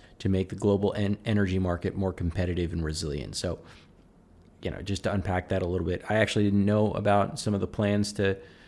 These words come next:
to try and force Russia to, to send their gas through Ukraine.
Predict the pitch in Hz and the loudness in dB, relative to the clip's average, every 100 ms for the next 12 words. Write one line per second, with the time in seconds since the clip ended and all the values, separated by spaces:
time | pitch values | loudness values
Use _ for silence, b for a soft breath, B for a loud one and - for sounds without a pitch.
0 | B - - 98 92 - 117 101 98 92 | B -8 0 2 2 0 2 2 2 0
1 | 95 - - - 101 95 - 95 92 - | -4 -8 -8 0 2 2 0 0 0 2
2 | 98 95 90 90 - - 90 87 82 - | 2 2 2 0 -4 -4 0 0 -2 -4
3 | 98 92 90 92 92 85 90 98 92 87 | -2 0 0 0 0 0 -2 -2 -2 -2
4 | - 92 92 113 170 | -2 -2 0 0 -2